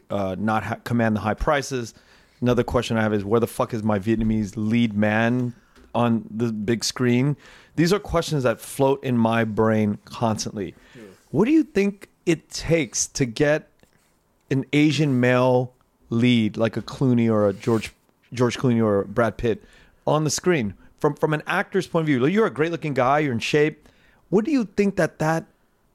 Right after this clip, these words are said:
Speaker 1: when, when will that happen, and how will it happen?
Speaker 2: Hmm. We've talked about, like,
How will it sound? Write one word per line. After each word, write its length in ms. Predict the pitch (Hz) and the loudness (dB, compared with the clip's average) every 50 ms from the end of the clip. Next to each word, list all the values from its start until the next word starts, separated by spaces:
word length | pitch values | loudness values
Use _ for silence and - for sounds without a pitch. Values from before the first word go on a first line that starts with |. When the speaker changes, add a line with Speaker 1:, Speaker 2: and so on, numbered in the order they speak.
| _ _ | _ _
Speaker 1:
when, 400 | 143 147 202 233 240 233 208 - 151 | -2 0 2 2 2 0 -2 -2 0
when 220 | 170 226 240 247 | 0 2 2 2
will 240 | 190 147 151 180 190 | 0 4 4 4 4
that 180 | 185 185 165 151 | 4 2 0 0
happen, 300 | 156 170 165 - 180 151 | 0 -2 -2 0 -2 -2
and 100 | 127 113 | -2 -4
how 300 | - - - 226 254 277 | -6 -4 -2 0 2 2
will 240 | 247 214 208 226 220 | 4 2 2 2 2
it 100 | 175 135 | 2 0
happen? 400 | 120 110 104 - 101 - - - - - _ _ _ _ _ _ _ _ _ _ _ _ _ _ _ _ _ _ _ _ _ _ _ _ _ _ _ _ _ _ _ - - | 0 -4 -4 -6 -10 -14 -14 -18 -20 -20 _ _ _ _ _ _ _ _ _ _ _ _ _ _ _ _ _ _ _ _ _ _ _ _ _ _ _ _ _ _ _ -18 -12
Speaker 2:
Hmm. 440 | 156 156 156 151 143 131 123 113 101 98 95 92 _ _ _ _ _ _ _ _ _ _ _ _ _ _ _ _ _ _ _ _ _ _ _ _ _ _ _ _ - _ _ _ _ _ _ _ _ | -10 -8 -8 -8 -8 -10 -12 -14 -16 -20 -20 _ _ _ _ _ _ _ _ _ _ _ _ _ _ _ _ _ _ _ _ _ _ _ _ _ _ _ _ _ -20 _ _ _ _ _ _ _ _
We've 200 | - 160 180 - | -6 -6 -6 -4
talked 280 | - 202 160 151 - - | -2 0 0 0 -2 -6
about, 340 | 113 117 117 113 117 - - | -8 -6 -6 -6 -8 -10 -12
like, 380 | 139 127 120 110 98 _ - | -12 -10 -10 -12 -12 _ -20